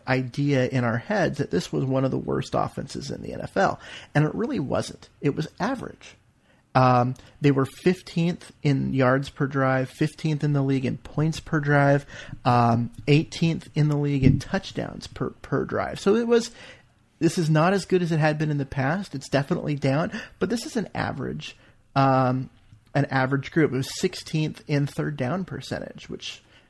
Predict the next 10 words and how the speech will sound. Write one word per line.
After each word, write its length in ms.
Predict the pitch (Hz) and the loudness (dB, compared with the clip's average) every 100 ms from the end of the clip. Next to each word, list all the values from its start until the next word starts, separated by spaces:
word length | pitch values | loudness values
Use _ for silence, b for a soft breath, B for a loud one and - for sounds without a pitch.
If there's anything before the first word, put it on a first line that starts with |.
| b _ _ | b _ _
seems 340 | - 143 127 117 | 0 2 2 0
kind 240 | - 131 | 2 4
of 140 | 120 131 | 4 0
remarkable 420 | 120 117 120 - | 0 -2 -4 -8
'cause 140 | - | -4
that 240 | 123 120 - - 147 | -4 -4 -8 -12 -4
was 220 | 135 120 | -4 -2
definitely 380 | 123 - 135 123 | -4 -4 -4 -2
their 120 | 120 | -4
thing. 320 | - 123 | -2 -4